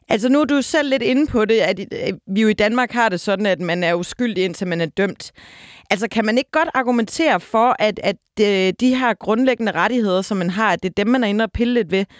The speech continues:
Altså, at man er lidt under mistanke, når man optræder i, i politiets register?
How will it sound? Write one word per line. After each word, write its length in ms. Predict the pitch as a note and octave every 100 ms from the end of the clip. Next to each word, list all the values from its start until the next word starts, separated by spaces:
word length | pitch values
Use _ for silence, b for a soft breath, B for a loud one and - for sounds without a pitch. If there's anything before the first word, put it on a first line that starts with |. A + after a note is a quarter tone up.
| B B
Altså, 180 | G3 A3
at 80 | G3+
man 180 | G#3 G3+
er 260 | - G#3
lidt 260 | B3+ B3+ - -
under 200 | B3+ G#3+
mistanke, 600 | G#3 C4 - F3 F3+ G3+
når 120 | F3+
man 200 | E3 D#3+
optræder 580 | C#3 - - A3 D#3 D3
i, 300 | D3+ C3+ E3+
i 40 | -
politiets 480 | F3+ - F3 -
register? 420 | D#3+ E3+ E3+ D3